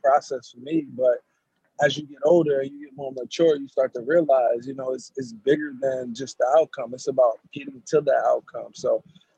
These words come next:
I focus more so on the process and building a consistent habit, uh, with my shooting,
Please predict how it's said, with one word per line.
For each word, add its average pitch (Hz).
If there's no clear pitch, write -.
I 131
focus 147
more 143
so 139
on 135
the 123
process 135
and 120
building 131
a 110
consistent -
habit, 123
uh, 110
with 131
my 123
shooting, 131